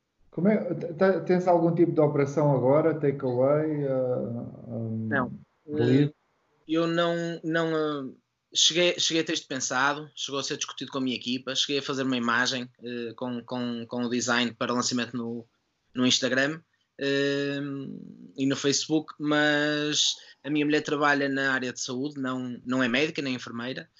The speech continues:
Speaker 2: eh, mas trabalha em, em biologia molecular, eh, num laboratório que,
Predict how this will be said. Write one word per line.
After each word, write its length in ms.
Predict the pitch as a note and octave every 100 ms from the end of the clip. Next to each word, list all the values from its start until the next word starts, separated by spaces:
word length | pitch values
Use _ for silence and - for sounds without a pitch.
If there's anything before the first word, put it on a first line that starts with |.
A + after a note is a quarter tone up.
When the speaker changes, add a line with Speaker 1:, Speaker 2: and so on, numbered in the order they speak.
| - _ B2+
Speaker 2:
eh, 400 | B2+ B2 B2 B2
mas 220 | B2 B2
trabalha 500 | C3+ B2+ B2+ B2 A#2
em, 480 | B2 A#2+ A#2+ A#2+ A2+
em 100 | B2+
biologia 320 | A#2+ B2 B2+ B2+
molecular, 500 | A#2+ A#2 B2 B2 C3+ -
eh, 920 | A#2+ A#2+ B2 A#2+ A#2+ A#2 A2+ A#2 -
num 200 | A#2 C3
laboratório 480 | B2+ B2+ A#2+ B2 B2+
que, 100 | -